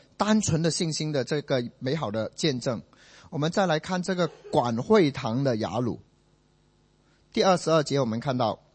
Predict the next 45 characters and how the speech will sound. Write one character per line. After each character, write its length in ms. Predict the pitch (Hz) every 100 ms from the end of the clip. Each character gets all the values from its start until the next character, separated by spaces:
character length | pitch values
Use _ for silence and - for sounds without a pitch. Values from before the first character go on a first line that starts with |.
| _ - _
这 140 | 294
个 80 | 285
管 320 | - 160 139
会 220 | 143 254 180
堂 200 | 151 180
的 120 | 160
雅 240 | 117 139
鲁 260 | 175 110 - _
去 240 | - 214
见 360 | - 208 160 151
耶 180 | 160 156
稣， 340 | - 147 147 - - _
俯 400 | - 160 143 131
伏 260 | - 147
在 200 | 185 190
耶 200 | 160 160
稣 160 | 160 160
的 80 | 139
脚 260 | 127 87
前， 360 | 87 113 92 107 _ _
再 260 | - 202 165
三 380 | - 160 151 151
的 200 | 120 - _ _ _
央 280 | 180 180 185
求 260 | - 131 131
耶 180 | 143 143
稣 200 | - 143
去 200 | - 139
他 180 | 127
家 320 | 120 131 117 - - _ 165
医 260 | 170 180
治 260 | 170 170 123
他 180 | - 135
的 80 | 120
小 240 | - 101
女 160 | 113 85
儿。 160 | 82 - _ _ _ - - _ -
那 60 | 269
我 140 | 180
们 160 | 185 196
也 160 | 147
了 240 | 107 143 196
解 200 | 165 117
一 120 | 131
下 320 | 180 139 -